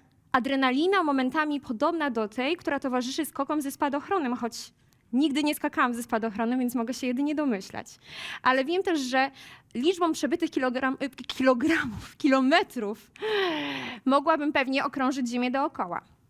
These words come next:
No, brzmi dobrze. Brzmi jak sen. A jak było naprawdę? Kiedy miałam trzynaście lat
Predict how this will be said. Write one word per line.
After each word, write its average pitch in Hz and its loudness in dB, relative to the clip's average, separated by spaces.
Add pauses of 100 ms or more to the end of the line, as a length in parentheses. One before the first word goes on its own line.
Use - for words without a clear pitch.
(220)
No, 277 0 (220)
brzmi 269 2
dobrze. 220 -4 (380)
Brzmi 240 0
jak 269 -2
sen. 208 -2 (560)
A 240 6
jak 294 -2
było 311 -2
naprawdę? 233 -4 (920)
Kiedy 262 0
miałam 453 2
trzynaście 269 -2
lat 196 -2